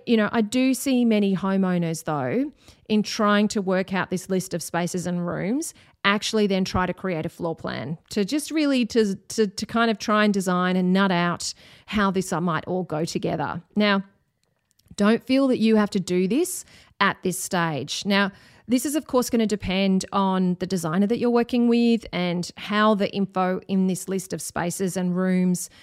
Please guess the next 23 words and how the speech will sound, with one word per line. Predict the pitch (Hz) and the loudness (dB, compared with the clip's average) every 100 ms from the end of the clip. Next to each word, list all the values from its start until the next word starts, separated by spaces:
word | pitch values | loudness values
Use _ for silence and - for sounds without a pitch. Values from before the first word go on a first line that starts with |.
| - | -6
and | 381 | 0
your | 349 | 2
design | 233 202 185 | 2 2 0
brief | 175 170 | 0 -4
generally, | - 175 180 180 180 165 156 - - | -2 -2 0 0 0 -2 -6 -10 -8
uh, | 190 175 | -4 -2
will | 185 196 | 0 0
get | 170 - | 0 -2
used | 170 180 175 - | 0 0 0 -2
by | 165 170 | -2 -2
that | 165 - | -4 -4
designer | 170 175 170 | -6 -4 -4
that | 170 | -6
you're | - 175 | -6 -4
working | 175 - 180 | -6 -6 -6
with. | 156 80 - - - - - _ | -6 -10 -14 -20 -20 -20 -20 _
So | - 240 | 0 2
if | 233 214 | 4 2
you're | 262 | 2
working | 262 262 254 | 4 2 2
with | 247 202 | 2 0
a | |
draftsperson | 185 180 190 - 233 226 285 294 294 | 0 0 -2 -2 -4 -2 0 0 0